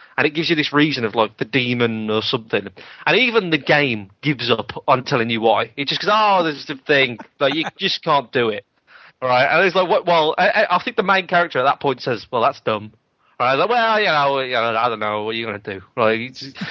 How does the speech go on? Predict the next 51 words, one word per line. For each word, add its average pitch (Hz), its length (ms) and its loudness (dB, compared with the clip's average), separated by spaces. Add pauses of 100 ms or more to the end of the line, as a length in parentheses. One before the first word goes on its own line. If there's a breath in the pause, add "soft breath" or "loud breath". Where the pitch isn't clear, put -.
(120)
so - 100 0
the 175 120 2
way 208 160 2
you 190 120 4
have 175 120 0
to 175 100 0
enter 165 240 0
a 147 120 2
house 165 360 -2
is 113 260 -4 (240 loud breath)
you 143 140 2
have 165 140 4
to 156 60 4
wait 156 180 2
until 156 200 -2
somebody 139 260 0
opens 139 360 0
it 107 80 0
and 117 100 -6
then 123 160 -8
you 123 80 -4
walk 127 300 -2
in. - 260 0
But 120 160 -4
whatever, 104 300 2
you 196 100 -10
can 135 80 -10
just 117 160 -8
go 117 140 2
up - 80 -12
to - 100 -4
the 104 160 4
house 110 300 -2
and 101 180 -12
walk 107 180 -4
in 110 60 -6
whenever 101 180 -2
you 101 120 -6
want. 104 120 -16 (600 loud breath)
So 180 140 0
you 180 120 2
go 196 240 4
in 135 280 2
and 135 100 0
you 131 80 0
can 131 140 -10
walk 127 180 0
through 123 220 0
walls 110 240 -2
and 110 100 -16
stuff. 104 240 -4